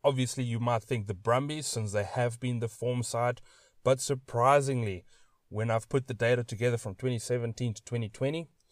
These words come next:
the Reds won fifty percent of their home fixtures against foreign opposition.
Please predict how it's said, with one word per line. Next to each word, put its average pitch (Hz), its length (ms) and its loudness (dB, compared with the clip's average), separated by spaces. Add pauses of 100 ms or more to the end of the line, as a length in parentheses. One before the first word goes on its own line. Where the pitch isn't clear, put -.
(360)
the 117 140 0
Reds 113 680 2 (640)
won 110 240 -2
fifty - 540 -2
percent 131 680 -2
of 107 300 -2
their 127 240 0
home 117 280 -2
fixtures 113 580 -6
against 98 440 -6
foreign 110 540 -2
opposition. 95 800 -10